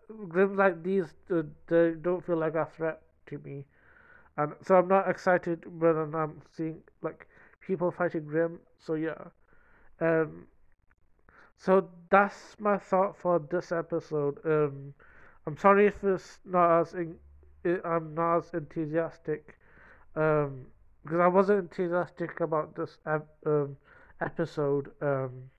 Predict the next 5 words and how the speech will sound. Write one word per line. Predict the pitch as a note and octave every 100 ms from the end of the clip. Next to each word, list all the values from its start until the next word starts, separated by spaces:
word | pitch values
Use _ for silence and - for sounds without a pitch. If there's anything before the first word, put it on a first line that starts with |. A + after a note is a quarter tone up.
| _ _ _ _ _ _ _ _ _ _ - - - -
hopefully, | F#3+ G#3 G3 G3+ G3+
it, | F#3 G3 -
um, | E3+ E3+ E3+ D#3 D#3 - G3 D#3+
the | E3+
next, | F3+ D#3 - -